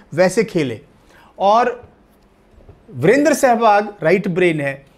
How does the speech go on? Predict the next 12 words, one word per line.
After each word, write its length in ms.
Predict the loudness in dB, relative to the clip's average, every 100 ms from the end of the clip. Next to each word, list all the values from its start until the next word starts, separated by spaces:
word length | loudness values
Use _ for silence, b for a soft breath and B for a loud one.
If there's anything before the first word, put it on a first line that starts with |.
| b -4
वो 220 | 0 2
देखते 360 | 2 0 -2
हैं 140 | -4 -4
कि 120 | -8
इस 340 | -8 -6 -6
बॉल 260 | 0 0 2
के 100 | 0
ऊपर 200 | -2 -4
पॉसिबिलिटीज 880 | -4 -4 -2 -4 -2 -2 -2 -6 -6
क्या 140 | -8
है। 180 | -8 -14 b b b -4
तो 80 | -4